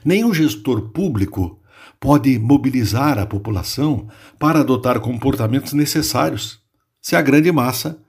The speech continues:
não assumir a sua parte, fazer o seu papel.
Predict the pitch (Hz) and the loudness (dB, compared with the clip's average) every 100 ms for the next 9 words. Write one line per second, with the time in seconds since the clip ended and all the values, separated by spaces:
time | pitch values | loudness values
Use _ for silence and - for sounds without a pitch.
0 | _ _ - 151 165 139 117 - 139 170 | _ _ 0 2 2 -4 -6 -4 -2 0
1 | 170 113 135 107 - 139 147 - - - | 0 -2 -4 -6 -2 -2 -2 -4 -14 -18
2 | _ _ _ - 131 104 131 165 - 147 | _ _ _ -8 -2 2 2 2 0 -2
3 | 104 104 107 113 - | -2 -2 -2 -4 -6